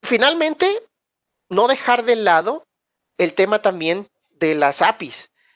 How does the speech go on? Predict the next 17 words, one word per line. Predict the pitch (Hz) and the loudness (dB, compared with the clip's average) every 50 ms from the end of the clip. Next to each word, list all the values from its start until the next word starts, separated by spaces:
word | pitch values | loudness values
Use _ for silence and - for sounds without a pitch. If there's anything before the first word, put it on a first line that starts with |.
| _ _ _ _ _ - | _ _ _ _ _ -2
Aunque | - 185 190 185 - 196 | 0 0 0 0 0 0
la | 190 196 190 | 2 2 2
cara | - 285 320 | 4 4 4
bonita | 330 320 262 247 262 - 269 247 | 4 2 0 -4 -2 0 0 0
de | 226 | 0
nuestras | 208 190 175 - - 160 160 - | -2 -6 -6 -4 -4 -6 -4 -4
aplicaciones | 170 151 - 160 156 151 - 151 151 - 190 185 190 185 180 170 - - _ _ _ _ _ _ _ _ | -6 -6 -6 -8 -8 -4 -4 -6 -4 -4 -4 -4 -4 -4 -6 -8 -10 -18 _ _ _ _ _ _ _ _
suele | - - - 196 208 214 214 202 | -6 -2 0 0 2 2 0 -2
ser, | - - 196 180 180 - - _ _ _ - | 0 2 2 2 2 0 -4 _ _ _ -4
eh, | - 156 147 147 143 139 139 135 135 139 131 143 - | -2 0 0 0 0 -2 -2 -4 -6 -8 -10 -6 -4
el | 156 156 151 | -4 -2 -2
sitio | - - 196 - - 196 | -4 -8 -6 -2 0 0
web | 170 151 147 139 147 160 160 160 _ _ _ _ | 0 2 2 2 2 0 -2 -4 _ _ _ _
o | - 143 147 | -6 -4 -2
la | 143 131 | -2 -2
aplicación | - - 139 131 - 147 127 - 160 165 170 | -2 -4 -6 -4 -4 -4 -4 -2 -4 -4 -2
móvil, | 175 139 131 135 180 233 240 _ | -2 -2 -2 -2 -4 -6 -8 _